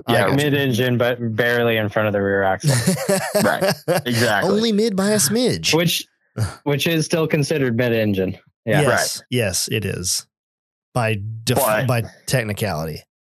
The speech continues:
Speaker 2: Right.
Speaker 1: Um,
Speaker 3: I've thought
Speaker 2: But
Speaker 3: about doing that with a Toyota pickup.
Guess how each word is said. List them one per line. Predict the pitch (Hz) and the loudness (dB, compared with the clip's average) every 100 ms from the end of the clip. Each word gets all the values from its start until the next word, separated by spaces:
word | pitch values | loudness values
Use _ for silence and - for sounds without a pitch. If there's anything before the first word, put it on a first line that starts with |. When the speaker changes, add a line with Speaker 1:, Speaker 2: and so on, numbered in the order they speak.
| - - _ _ _ _ _ _ _ | -20 -20 _ _ _ _ _ _ _
Speaker 2:
Right. | 104 - - _ _ | -2 -2 -6 _ _
Speaker 1:
Um, | 135 131 120 107 98 92 92 | -2 0 0 -2 -4 -6 -2
Speaker 3:
I've | 113 117 | -2 -2
thought | 151 131 | -2 0
Speaker 2:
But | |
Speaker 3:
about | 120 120 110 | 2 0 0
doing | 123 120 | 0 2
that | 117 117 | 2 0
with | 110 113 | 0 0
a | 104 | -2
Toyota | 117 110 104 101 | 0 0 0 -2
pickup. | 107 101 95 | -2 -2 -4